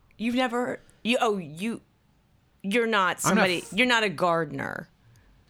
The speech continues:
Speaker 2: I mean,
Speaker 1: I
Speaker 2: I
Speaker 1: mean,
Speaker 2: dabble, but I'm not a gardener
Speaker 1: you,
Speaker 2: gardener.
Speaker 1: you dabble and then it dies.
Speaker 2: Yes.
Speaker 1: So
Speaker 2: Everything
Speaker 1: that's
Speaker 2: I grow dies.
Speaker 1: True.
Speaker 2: Yeah.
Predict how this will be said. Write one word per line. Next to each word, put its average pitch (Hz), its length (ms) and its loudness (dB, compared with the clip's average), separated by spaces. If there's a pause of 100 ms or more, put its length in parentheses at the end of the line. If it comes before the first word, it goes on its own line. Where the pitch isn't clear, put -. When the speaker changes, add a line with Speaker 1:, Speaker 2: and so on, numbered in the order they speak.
(180)
Speaker 2:
I 240 120 2
mean, 190 160 2
Speaker 1:
I 220 80 8
Speaker 2:
I 220 60 6
Speaker 1:
mean, 202 240 2
Speaker 2:
dabble, 127 480 2
but 120 100 2
I'm 143 60 2
not 123 160 2
a 98 40 -6
gardener 98 460 -4
Speaker 1:
you, 180 80 -8
Speaker 2:
gardener. 202 160 0 (100)
Speaker 1:
you 190 320 0
dabble 156 720 2
and 143 340 -4
then 143 200 -4
it 131 160 -10
dies. 123 640 -8 (160)
Speaker 2:
Yes. - 500 -6 (180)
Speaker 1:
So - 140 -2
Speaker 2:
Everything 202 340 4
Speaker 1:
that's 160 80 2
Speaker 2:
I 143 280 2 (260)
grow 123 300 2
dies. 92 560 -4
Speaker 1:
True. - 340 -8
Speaker 2:
Yeah. 127 220 0